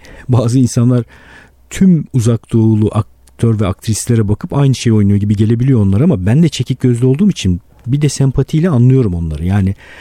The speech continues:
duygularını okuyabiliyorum yüzlerinden. Benim için gayet problemsiz, gayet keyifli geçti onun için. O ilhamla oraya girdikten sonra bir ara rastladığım bir Tayvanlı yönetmen vardı. Onu tekrar araştırmak istedim. Bigan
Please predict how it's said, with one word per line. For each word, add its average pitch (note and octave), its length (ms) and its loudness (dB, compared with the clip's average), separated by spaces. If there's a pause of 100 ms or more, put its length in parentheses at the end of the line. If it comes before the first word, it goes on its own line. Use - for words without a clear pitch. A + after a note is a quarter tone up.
(220)
duygularını A2 540 2
okuyabiliyorum G2 680 0
yüzlerinden. F#2+ 600 0
Benim A#2+ 180 2
için F3 280 -4 (100)
gayet G#2 320 -2
problemsiz, F2+ 680 -4 (420)
gayet G#2 240 0
keyifli G#2+ 400 -4
geçti - 300 -6
onun D2 140 -6
için. - 240 -14 (800)
O A3+ 300 2 (280)
ilhamla G#2+ 720 2 (300)
oraya B2 260 2
girdikten G2 640 -2
sonra G2+ 580 0 (380)
bir E3 260 0
ara E3 200 2
rastladığım D3+ 540 0
bir D#3 100 -2 (220)
Tayvanlı C3+ 480 2
yönetmen B2+ 540 2
vardı. C#3 260 0
Onu E3 240 2
tekrar G2 300 -2
araştırmak E2 600 -4
istedim. G#2+ 540 -4
Bigan F#2+ 500 0